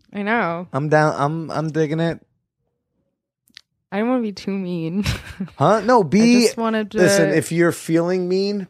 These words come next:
Speaker 2: be mean. Just do
Speaker 1: Okay.
Speaker 2: what, uh, what's in your heart.
Speaker 1: All right. Good. <laughs>
Speaker 2: I can handle it.
Speaker 1: All right.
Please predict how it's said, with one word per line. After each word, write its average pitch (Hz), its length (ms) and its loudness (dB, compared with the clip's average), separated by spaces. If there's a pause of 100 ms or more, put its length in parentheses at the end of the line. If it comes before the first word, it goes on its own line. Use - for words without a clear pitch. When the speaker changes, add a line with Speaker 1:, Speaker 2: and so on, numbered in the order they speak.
Speaker 2:
be 143 160 0
mean. 147 420 -4
Just 107 280 -8
do 120 100 0
Speaker 1:
Okay. 143 260 2
Speaker 2:
what, 135 260 -6
uh, 143 280 0
what's 139 300 -8
in 135 160 -4
your 135 120 -6
heart. 135 400 -4
Speaker 1:
All 185 60 -8
right. 214 320 -6 (200)
Good. 165 320 -6
<laughs> - 60 -12 (380)
Speaker 2:
I 120 100 2
can 160 160 2
handle 127 380 0
it. 147 120 0 (220)
Speaker 1:
All 165 60 -16
right. 160 280 -12